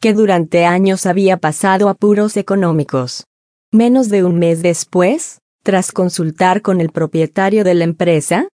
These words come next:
TriStar Sports and Dam Entertainment Group,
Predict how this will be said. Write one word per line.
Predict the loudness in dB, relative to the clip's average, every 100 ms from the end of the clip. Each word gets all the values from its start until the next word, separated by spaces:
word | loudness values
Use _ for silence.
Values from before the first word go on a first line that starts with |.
| _
TriStar | -4 0 2 0 -2 0
Sports | 0 -2 0 0 0 -2
and | 0
Dam | 0 0 0 -2 _ _ _ _
Entertainment | 0 2 0 -2 0 2 4 2 0
Group, | -2 0 0 -2